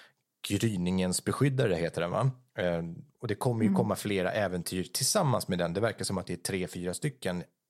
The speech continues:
Speaker 1: äventyrskampanjer till den. Ehm, vi har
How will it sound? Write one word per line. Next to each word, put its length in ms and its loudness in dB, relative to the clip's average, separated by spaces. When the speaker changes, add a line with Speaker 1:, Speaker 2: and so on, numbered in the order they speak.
Speaker 1:
äventyrskampanjer 1080 -2
till 220 -12
den. 200 -6
Ehm, 420 0
vi 180 0
har 540 2